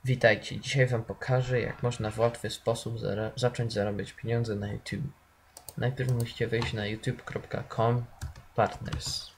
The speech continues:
Link będzie w opisie. Tutaj klikamy Get Started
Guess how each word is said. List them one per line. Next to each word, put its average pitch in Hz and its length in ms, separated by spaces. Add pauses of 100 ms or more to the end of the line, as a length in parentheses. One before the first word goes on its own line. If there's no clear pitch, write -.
(920)
Link 120 260
będzie 117 300
w 113 40
opisie. - 400 (920)
Tutaj 117 580
klikamy 107 440
Get 101 160
Started 120 480